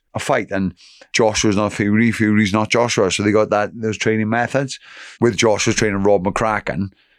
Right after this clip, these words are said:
uh, for the, for, I think he trained him for the first Usyk fight. I don't think he was actually in charge.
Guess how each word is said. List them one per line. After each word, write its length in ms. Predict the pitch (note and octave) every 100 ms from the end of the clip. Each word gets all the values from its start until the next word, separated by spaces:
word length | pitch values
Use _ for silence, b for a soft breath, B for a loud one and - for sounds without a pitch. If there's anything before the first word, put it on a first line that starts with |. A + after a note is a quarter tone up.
| _ -
uh, 100 | -
for 160 | - G#2+
the, 80 |
for, 240 | G2 - -
I 60 |
think 180 | G#2+ G#2+
he 100 | G#2+
trained 260 | G#2 A2 G2
him 60 | F2+
for 100 | F2
the 100 | E2+
first 360 | - G#2+ F#2+
Usyk 320 | E2 C#2+ D#2+ -
fight. 320 | F#2 A#2 - _ _ _
I 60 | -
don't 160 | G2+ C3
think 160 | B2+
he 100 | A2
was 100 | G2+
actually 340 | G2+ F#2+ - G#2+
in 80 |
charge. 420 | G2 G2+ A2+ B2